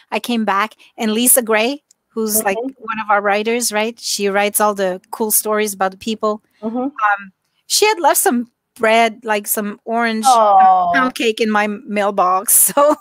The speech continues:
Speaker 2: Oh,
Speaker 1: that's kinda
Speaker 2: nice.
Speaker 1: yeah, that, that kinda lifted my spirits for the day.
Speaker 2: Well, I actually saw a post from Pitt Street Gardens, like, what, for their microgreens. Like, you
Speaker 1: Yeah.
Speaker 2: can, you can buy all different, uh,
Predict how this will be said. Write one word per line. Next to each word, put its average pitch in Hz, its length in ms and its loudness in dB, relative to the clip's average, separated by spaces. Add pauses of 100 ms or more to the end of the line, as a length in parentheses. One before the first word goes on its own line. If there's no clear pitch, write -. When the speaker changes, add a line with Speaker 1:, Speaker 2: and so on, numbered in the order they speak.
(120)
Speaker 2:
Oh, 269 160 4
Speaker 1:
that's 262 200 2
kinda 196 500 -2
Speaker 2:
nice. - 400 -18
Speaker 1:
yeah, 302 480 2
that, 311 200 0 (120)
that 302 220 -2
kinda 240 280 -4
lifted 208 460 -8
my 190 240 -8
spirits 180 560 -4
for 185 160 -12
the 180 120 -4
day. 175 520 -6 (1080)
Speaker 2:
Well, 240 300 6
I 262 220 4
actually 254 540 -2
saw 226 300 -4
a 208 40 -8
post 233 400 -6
from 220 120 -8
Pitt 233 240 -12
Street 214 320 -8
Gardens, 269 760 -8 (300)
like, 202 320 -4
what, 208 320 -6
for 226 100 2
their 208 140 2
microgreens. 240 1040 -2
Like, - 180 -6
you 214 80 -4
Speaker 1:
Yeah. 190 160 -2
Speaker 2:
can, 202 100 -4 (840)
you 240 160 2
can 240 160 2
buy 233 220 4
all 233 220 4
different, 233 640 -2
uh, 208 120 -2